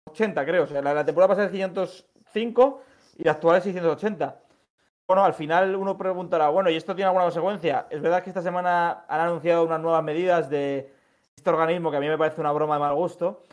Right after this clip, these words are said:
eh, <laughs> de, de un nuevo fair play financiero, ¿no? Han puesto un se-, el setenta, que no puedes gastar en Francia más del setenta por ciento de tus ingresos y que tu deuda no puede supe-, superar el capital social, que eso es una broma porque el P S G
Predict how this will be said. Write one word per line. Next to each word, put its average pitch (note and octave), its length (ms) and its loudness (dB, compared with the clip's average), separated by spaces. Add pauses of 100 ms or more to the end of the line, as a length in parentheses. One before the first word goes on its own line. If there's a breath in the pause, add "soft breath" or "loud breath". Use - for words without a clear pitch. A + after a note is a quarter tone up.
(320 soft breath)
eh, C#3+ 440 -6
<laughs> - 100 -6
de, - 240 -6 (280 loud breath)
de D#3 180 0
un F3 120 2
nuevo G3 180 4
fair F#3+ 200 2
play F#3+ 160 -2
financiero, E3 560 0
¿no? D#3+ 240 -2
Han D3 120 -8
puesto E3 240 -4
un F3 60 -6
se-, F3 160 -6
el D3+ 60 -2
setenta, D#3+ 300 -6
que D#3 100 -10
no D#3+ 140 -6
puedes F#3 180 0
gastar F#3+ 480 2 (320 soft breath)
en D3 160 -12
Francia F3+ 320 0
más F#3 160 2
del F#3+ 160 -2
setenta F3+ 320 0
por F3 140 2
ciento F#3 240 -4
de F#3+ 60 -2
tus E3 160 -6
ingresos F#3 580 -2 (260 soft breath)
y D3+ 100 -6
que E3 140 2
tu D#3+ 140 -2
deuda F#3+ 300 6
no G3 140 2
puede G3 160 -2
supe-, E3+ 340 -2
superar D#3+ 320 0
el F3+ 80 2
capital F3 360 0
social, D#3+ 500 0
que - 60 -20
eso D3 100 -14
es - 80 -14
una D3 140 -2
broma D#3 240 2
porque F3+ 220 0
el - 60 -6
P D3+ 60 -4
S C#3+ 120 -6
G D#3+ 220 2